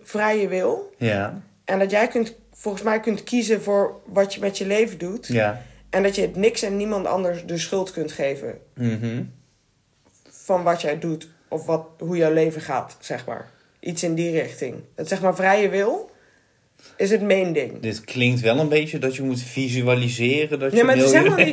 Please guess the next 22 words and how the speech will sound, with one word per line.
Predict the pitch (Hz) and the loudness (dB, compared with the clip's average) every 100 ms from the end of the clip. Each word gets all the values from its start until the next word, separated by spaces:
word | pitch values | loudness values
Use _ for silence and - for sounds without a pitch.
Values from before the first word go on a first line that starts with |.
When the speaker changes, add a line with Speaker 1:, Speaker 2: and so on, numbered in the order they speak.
| 196 | 6
Speaker 1:
niet | 190 | 8
Speaker 2:
<laughs> | 294 - | 8 8
Speaker 1:
zweverig. | - - - | 6 6 4
Speaker 2:
wordt. | 175 | -2
Speaker 1:
Het | 220 | -2
is | 254 | -2
zo | 302 | -2
van, | 285 247 - - - | -2 -4 -4 -14 -18
God | - 320 392 | -2 0 2
wil | 311 277 | 0 -2
dat | 247 | 0
je | 220 165 - - | -4 -4 -14 -10
niet | 202 247 247 | 0 0 4
nadenkt | 240 220 220 208 220 | 2 4 2 0 0
en | - 196 170 | 0 -2 0
volgt. | 190 359 - - - - | 2 2 0 -10 -14 0
Speaker 2:
Ja. | 139 107 120 123 - | 4 4 2 -4 -2
Speaker 1:
En | 196 196 - - _ _ _ _ | 2 2 -2 -16 _ _ _ _
Satan, | - 233 240 233 233 285 | 0 2 2 2 -2 -2
tussen | 202 190 | -2 0
aanhalingstekens | 180 190 180 - 180 - | 0 -2 -4 -4 -6 -6
is, | - - | -10 -10